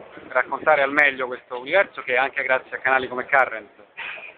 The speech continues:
emerge piano piano e che in realtà rappresenta la linfa della comunicazione come è adesso.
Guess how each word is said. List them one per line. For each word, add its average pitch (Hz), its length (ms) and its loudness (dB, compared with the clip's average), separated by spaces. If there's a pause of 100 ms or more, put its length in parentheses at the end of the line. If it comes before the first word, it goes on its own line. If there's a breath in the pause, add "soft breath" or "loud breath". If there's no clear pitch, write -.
(160)
emerge 113 840 0
piano 127 200 0
piano 113 680 -2
e 127 100 -18
che 123 140 -10
in 117 60 -6
realtà 117 220 -2
rappresenta 110 560 -2 (180)
la 120 80 0
linfa 131 380 0
della 117 140 -2
comunicazione 110 640 -14 (560)
come 113 180 0
è 107 40 6
adesso. 107 640 -4